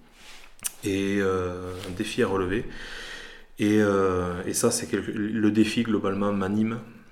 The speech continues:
Cette inspiration, euh, cette inspiration de la nature aujourd'hui, c'est,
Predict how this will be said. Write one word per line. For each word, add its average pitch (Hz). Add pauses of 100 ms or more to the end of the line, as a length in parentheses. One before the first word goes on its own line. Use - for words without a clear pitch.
(380)
Cette -
inspiration, 104
euh, 92
cette 98
inspiration 98
de 98
la 95
nature 98
aujourd'hui, 92
c'est, 85